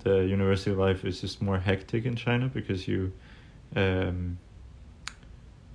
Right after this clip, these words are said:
at least the way, the way I did it is I, I would have class in many different times during the day, and then I would go to maybe language exchange in the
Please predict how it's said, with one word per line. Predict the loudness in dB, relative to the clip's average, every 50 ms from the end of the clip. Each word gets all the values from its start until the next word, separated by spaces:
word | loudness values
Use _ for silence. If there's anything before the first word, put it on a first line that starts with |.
| -4 0
at | 2 4
least | 6 6 4 4 2 0
the | 4
way, | 6 6 8 8 8 6 4 2 2
the | 2 2 2 2 2 2
way | 4 4 4 6 6
I | 4 4 4
did | 4 2 2 4
it | 2 2 0
is | -2 -2 -4 -6 -8 -8 -4
I, | 0 0
I | 0 0 2 2
would | 2 2 2 0 -2 -6 -10 -16 -16 -16 -16 -16 -16 -18 -18 -18 -18 -18 -14 -12 -10 -10 -2 2
have | 2 2 2 2
class | 2 4 4 6 6 4 2 0
in | -2 0 -2 -2 0
many | 2 4 6 6 6
different | 4 4 2 0 -2 -4 -4
times | 0 0 2 2 2 0 -2
during | 0 0 0 2 2
the | 0
day, | 4 6 8 8 8 8 6 4
and | 2 2 2 2
then | 2 4 4
I | 4 4
would | 4 2 2 0 -4 -10 -18 -20 -20 -20 -20 -20 -20 -20 -20 -14 -10 -10 0 4
go | 6 6 6
to | 6 4 0 0 2 2 2 0 0
maybe | 2 2 2 2 2 2
language | 4 4 4 4 4 2 2 0 -2 -4
exchange | -6 -6 -4 -2 0 0 0 0 -2 -4 -4
in | -2 -2
the | -2